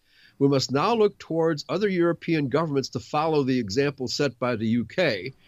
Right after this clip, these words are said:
And they, of course, uh, are trying to do the same thing in Belgium. I'm aware of a similar act, action in Belgium, and they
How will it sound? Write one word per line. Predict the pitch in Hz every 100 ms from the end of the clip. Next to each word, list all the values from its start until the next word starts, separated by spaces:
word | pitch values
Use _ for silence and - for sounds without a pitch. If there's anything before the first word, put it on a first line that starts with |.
| - _
And | 131 135
they, | 135
of | 120
course, | - 160 139 - -
uh, |
are | 123 120 127
trying | - 160 143
to |
do | 127 135
the |
same | 117 - 143 127
thing | 143 135
in | 110
Belgium. | 92 - 151 208 139 117 175 160
I'm | 107
aware | 110 135 139
of | 113
a | 117 107
similar | 92 - 143 135 127 113 - _ _ _ _ -
act, | 123 127 -
action | - 131 - 131
in | 113 104
Belgium, | 110 110 113 175 196
and |
they | 123 117